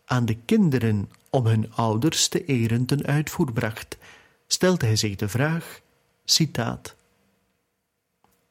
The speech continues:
"Welke zoon zou, als hij het vermocht, niet zijn moeder ten leven roepen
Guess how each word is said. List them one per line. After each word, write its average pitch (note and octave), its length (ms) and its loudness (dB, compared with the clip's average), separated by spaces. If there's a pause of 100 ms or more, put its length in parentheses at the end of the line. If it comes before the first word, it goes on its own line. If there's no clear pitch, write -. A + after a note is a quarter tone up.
(120)
"Welke C3 480 2
zoon D3 400 2
zou, A#2+ 400 0 (500)
als C3 220 2
hij A#2+ 140 0
het A2 180 0
vermocht, - 720 -4 (460)
niet G3 300 4
zijn A2 300 0
moeder E3+ 360 0
ten G#2+ 220 0
leven C3+ 440 0
roepen A2 440 -6